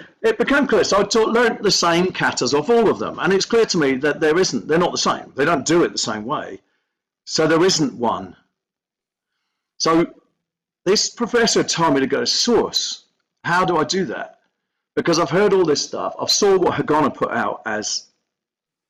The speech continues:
bunkai. And I still don't believe he believes that stuff. I don't believe he believes it, but that's another story. So do we have, like, a lot of Miyagi, Chocho Miyagi was the founder of Goju-Ryu.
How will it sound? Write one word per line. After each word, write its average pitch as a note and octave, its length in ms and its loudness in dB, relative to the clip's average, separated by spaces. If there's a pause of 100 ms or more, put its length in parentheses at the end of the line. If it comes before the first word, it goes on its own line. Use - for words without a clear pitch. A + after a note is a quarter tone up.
(240)
bunkai. - 480 -4 (400)
And A#2+ 100 -4
I A2 60 -2
still C#3 300 0
don't A#2 180 0
believe A2+ 300 0
he B2 100 0
believes G#2+ 400 -4
that - 220 -6
stuff. - 280 -12
I A#2+ 120 -4
don't C3+ 180 0
believe A#2 220 -4
he A#2+ 180 0
believes F2 380 -10
it, - 120 -12
but F#2 280 -10
that's G2+ 220 -10
another - 260 -10
story. - 260 -16 (580)
So D3+ 200 -2
do G3 220 0
we G3+ 180 0
have, C3 360 0
like, D3+ 220 0
a D#3 40 2
lot F3+ 180 4
of E3 80 -2
Miyagi, D#3 400 2
Chocho D3+ 320 0
Miyagi A#2 280 0
was G#2+ 120 -4
the B2 80 -4
founder B2 340 -2
of A2 80 -10
Goju-Ryu. A2 640 -4